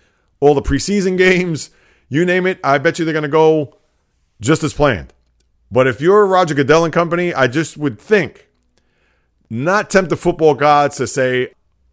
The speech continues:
"You're gonna get struck down too," just like the N B A, N H L, soccer, M L B, et cetera, that they would come up with some sort of plan to say, "This is what's gonna happen if A, B, or C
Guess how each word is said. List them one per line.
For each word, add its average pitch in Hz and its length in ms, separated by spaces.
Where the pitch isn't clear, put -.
"You're 135 320
gonna 151 180
get 135 140
struck 127 260
down 127 220
too," 135 360
just 123 220
like 135 120
the 117 160
N 143 140
B 139 180
A, 139 180
N 135 120
H 131 180
L, 139 180
soccer, 139 600
M 135 140
L 131 100
B, 127 200
et 104 80
cetera, 117 420
that 127 360
they 143 240
would 151 200
come 170 220
up 151 120
with 143 120
some 147 200
sort 143 200
of 127 60
plan 143 300
to 113 80
say, 120 480
"This 131 220
is 139 60
what's 135 200
gonna 123 180
happen 120 440
if 139 460
A, 120 440
B, 117 280
or 104 160
C 101 460